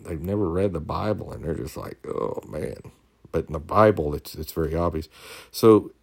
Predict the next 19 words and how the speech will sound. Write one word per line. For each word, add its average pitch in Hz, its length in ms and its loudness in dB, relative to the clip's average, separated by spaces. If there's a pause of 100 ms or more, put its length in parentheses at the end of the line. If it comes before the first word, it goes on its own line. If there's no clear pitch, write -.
(920)
he 117 240 0
hears 117 480 4
either 85 240 0
slopping 113 600 4
his 78 200 0
research 87 500 0
or 69 60 -4
simply 85 600 -6 (340)
smuggling 95 720 4
in 104 140 6
an 78 140 -2
idea 87 720 0 (500)
he 95 140 0
knows 87 800 6 (480)
does 82 220 2
not 92 220 4
hold 90 260 4
the 80 60 -2
weight 87 360 4